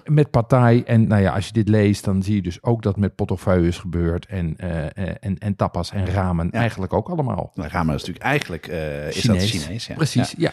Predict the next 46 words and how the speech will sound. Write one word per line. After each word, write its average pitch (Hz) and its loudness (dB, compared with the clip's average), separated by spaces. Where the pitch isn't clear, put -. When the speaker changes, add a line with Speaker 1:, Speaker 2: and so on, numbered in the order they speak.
Speaker 1:
ja, - -8
ja. - -6
Dus, 123 0
eh, 120 4
Speaker 2:
Leuk. 127 4
Speaker 1:
en 151 6
borst 131 4
is - 0
natuurlijk - -2
heel 101 4
actueel. 92 2
Ehm, 90 0
want 95 2
dat 87 -2
is 87 -4
Oekra-, 107 -6
eh, 98 -2
Oekraïens 101 0
of 95 2
Russisch. 95 0
En, 90 -6
nou 90 -4
ja, 69 -10
daar 90 -4
Speaker 2:
Of 87 -2
Speaker 1:
is 82 -4
ook 67 2
Speaker 2:
Pools. - -6
Speaker 1:
Of - -4
Pools, 71 -2
Speaker 2:
Ja. - -6
Speaker 1:
exact, - -8
Speaker 2:
Ja. 95 -6
Speaker 1:
exact. - -12
Ja. 98 -2
Speaker 2:
Ja. 80 -10
Speaker 1:
Dus 117 2
dat - 0
vond 165 4
ik, 165 -2
vond 151 -2
ik 131 0
heel 143 6
leuk 120 4
om, 107 2
eh, 104 2